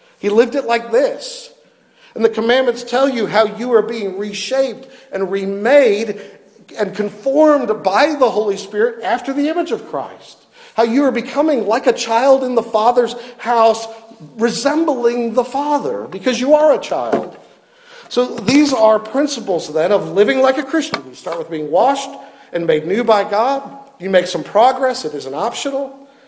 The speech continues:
You won't be perfect now. You need God to renew your brain. And you need to begin to think like a child who wants to be like his Father in heaven. Those are the principles. The specifics are briefer.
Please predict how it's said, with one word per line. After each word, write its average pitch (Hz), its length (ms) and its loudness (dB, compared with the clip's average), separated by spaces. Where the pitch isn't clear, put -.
You 160 140 -4
won't 170 160 0
be 156 80 -8
perfect 233 480 2
now. 240 400 0
You 156 80 -6
need - 560 -10
God 196 400 4
to 214 160 -8
renew 190 580 0
your 208 340 2
brain. 208 640 -2
And 107 120 -14
you 120 80 -10
need 170 160 -4
to 202 60 -2
begin 202 240 -2
to 196 60 0
think 202 260 -4
like 180 120 -2
a 151 60 -4
child 165 320 2
who 143 60 -2
wants 156 240 -4
to 139 100 -8
be 165 340 -6
like 180 200 0
his 147 200 -8
Father 139 440 -2
in 120 80 -10
heaven. 87 340 -10
Those 123 240 -4
are 120 40 -16
the 123 60 -8
principles. - 640 -12
The 147 140 -6
specifics 180 640 -4
are 135 80 -2
briefer. 117 400 -10